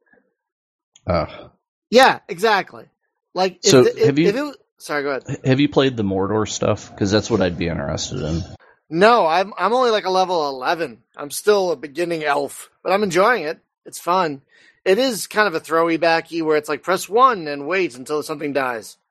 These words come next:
Speaker 2: Okay,
Speaker 1: So
Speaker 2: press
Speaker 1: do,
Speaker 2: two,
Speaker 1: do
Speaker 2: three,
Speaker 1: people,
Speaker 2: four.
Speaker 1: yeah, do people give you a weird look when you're like, "I have to go play with my elf"?
Speaker 2: <laughs> No, I don't say that, though. But,
Speaker 1: Uh,
Speaker 2: uh,
Speaker 1: you should.
Speaker 2: but yeah, I mean,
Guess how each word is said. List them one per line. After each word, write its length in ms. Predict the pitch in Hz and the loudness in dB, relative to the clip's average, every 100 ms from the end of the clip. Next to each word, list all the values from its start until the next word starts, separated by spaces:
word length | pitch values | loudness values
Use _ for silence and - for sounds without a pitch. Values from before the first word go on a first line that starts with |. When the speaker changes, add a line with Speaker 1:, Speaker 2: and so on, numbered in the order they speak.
| _ _ - | _ _ -4
Speaker 2:
Okay, 280 | 156 180 | 0 4
Speaker 1:
So 120 | 156 110 | 8 8
Speaker 2:
press 120 | 117 | 6
Speaker 1:
do, 60 | |
Speaker 2:
two, 140 | 120 - | 2 2
Speaker 1:
do 60 | |
Speaker 2:
three, 140 | - 139 | 2 2
Speaker 1:
people, 160 | 110 | 2
Speaker 2:
four. 220 | 104 - - _ _ _ _ - | 0 -2 -12 _ _ _ _ 0
Speaker 1:
yeah, 160 | 101 | 0
do 100 | 92 | 2
people 260 | 104 123 120 | 0 -2 2
give 160 | 107 101 | 2 2
you 80 | 90 | 0
a 20 | |
weird 240 | 90 80 | -2 -2
look 220 | 82 87 | -2 -2
when 120 | 90 85 | -2 0
you're 120 | 85 | 0
like, 180 | 82 - | 0 2
"I 80 | 92 | 0
have 120 | - | 0
to 60 | |
go 100 | 87 | -2
play 220 | 82 90 90 | 0 0 0
with 180 | 95 | 0
my 140 | 85 80 | 0 2
elf"? 300 | 80 92 - _ _ _ _ _ _ _ _ _ - - | 0 -2 -8 _ _ _ _ _ _ _ _ _ -4 4
Speaker 2:
<laughs> 100 | 269 - _ - 247 - _ _ _ - | 4 2 _ -2 0 -2 _ _ _ -14
No, 420 | 139 123 117 - - - - - | -8 -8 -8 -16 -16 -16 -16 -4
I 60 | 151 | 0
don't 200 | 165 160 | 2 2
say 180 | 254 247 | 4 2
that, 240 | 165 120 | 2 -6
though. 80 | _ _ _ - - - _ - | _ _ _ -20 -20 -20 _ 0
But, 280 | 190 196 | 4 6
Speaker 1:
Uh, 40 | 190 | 6
Speaker 2:
uh, 140 | 185 | 4
Speaker 1:
you 60 | 175 | 2
should. 340 | - - - - _ _ _ _ _ _ _ | 2 2 0 -8 _ _ _ _ _ _ _
Speaker 2:
but 140 | 214 | -4
yeah, 180 | 254 269 | 0 0
I 120 | 190 | 0
mean, 360 | 180 196 190 | 0 -4 -4